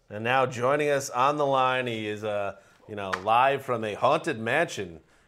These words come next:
in, uh, rural New Jersey. He pays a mortgage. He is Connor Orr.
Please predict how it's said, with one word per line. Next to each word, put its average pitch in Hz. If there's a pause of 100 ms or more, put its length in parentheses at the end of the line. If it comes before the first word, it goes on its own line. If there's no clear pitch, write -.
in, 131
uh, 101
rural 123
New 120
Jersey. 117 (220)
He 90
pays 110
a 117
mortgage. 135
He 113
is 127 (220)
Connor 170
Orr. 151